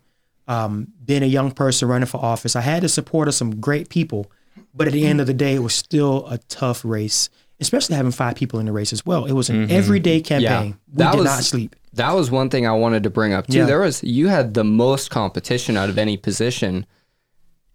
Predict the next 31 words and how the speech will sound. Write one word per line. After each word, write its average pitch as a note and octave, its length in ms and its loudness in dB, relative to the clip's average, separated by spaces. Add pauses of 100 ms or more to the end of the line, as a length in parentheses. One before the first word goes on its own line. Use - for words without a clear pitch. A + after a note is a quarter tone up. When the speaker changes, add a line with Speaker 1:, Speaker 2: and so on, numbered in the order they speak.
Speaker 3:
You C3 180 0
talk E3 240 2
about C3+ 240 2
the A2 80 0
things B2+ 360 0
that A2+ 120 0
you G2+ 120 -2
cared C3+ 240 0
about. A2 240 2
What C3+ 280 0
do F3+ 40 -2
you E3 100 0
think D#3 200 -4
kinda C#3+ 220 -2
set - 220 0
you A#2 140 2
apart? A2+ 480 0 (880)
Speaker 1:
Well, D#4 340 0 (960)
I G3 80 2
think A#3 260 0
it's F#3+ 120 0
kinda F#3+ 240 2
like, D#3+ 240 2
um, C3 380 0 (340)
it's A3 460 -6
just E3+ 180 0
this D3 120 2
young D#3 280 2
guy D#3 220 2
talking D3+ 380 0
about C3 320 -2